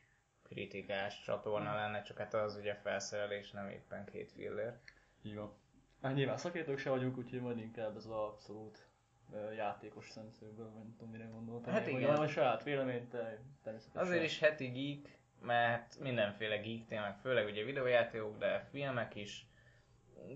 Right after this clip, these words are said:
Speaker 1: Kütyű ritkábban annyira nem, én, én jobban kütyűbuzi vagyok, mint La-, ö, Louis.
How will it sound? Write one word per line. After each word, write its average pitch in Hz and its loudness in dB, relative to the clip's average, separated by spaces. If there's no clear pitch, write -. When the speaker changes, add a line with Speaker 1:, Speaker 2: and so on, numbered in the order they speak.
Speaker 1:
Kütyű 151 0
ritkábban 113 4
annyira 107 2
nem, 107 -4
én, 123 2
én 131 4
jobban 120 4
kütyűbuzi 110 -6
vagyok, 107 0
mint 107 -8
La-, 117 -2
ö, 92 -4
Louis. 131 -4